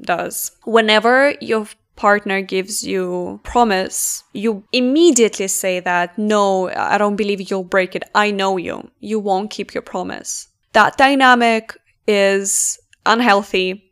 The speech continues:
especially when there's someone who is also jealous. So jealous and lack of trust, um, equals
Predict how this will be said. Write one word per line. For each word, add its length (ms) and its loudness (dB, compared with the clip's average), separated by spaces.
especially 800 0
when 320 -4
there's 380 -4
someone 340 -4
who 160 -4
is 100 -8
also 320 -4
jealous. 560 2
So 220 -4
jealous 760 0
and 300 -6
lack 180 -2
of 140 -6
trust, 640 -2
um, 600 -4
equals 840 -8